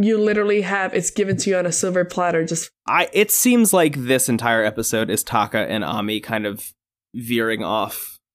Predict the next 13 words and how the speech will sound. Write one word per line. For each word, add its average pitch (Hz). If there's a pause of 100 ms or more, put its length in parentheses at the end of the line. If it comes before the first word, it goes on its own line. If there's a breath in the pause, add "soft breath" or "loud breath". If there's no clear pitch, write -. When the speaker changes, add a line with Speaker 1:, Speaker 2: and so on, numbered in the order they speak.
(300)
Speaker 2:
forking 127
in 107
two 120
different 107
directions. 95
Speaker 1:
Oh, 190
a 185
hundred 160
percent, 156
yeah. 147 (440)
Speaker 2:
I 127
do 147
wonder 123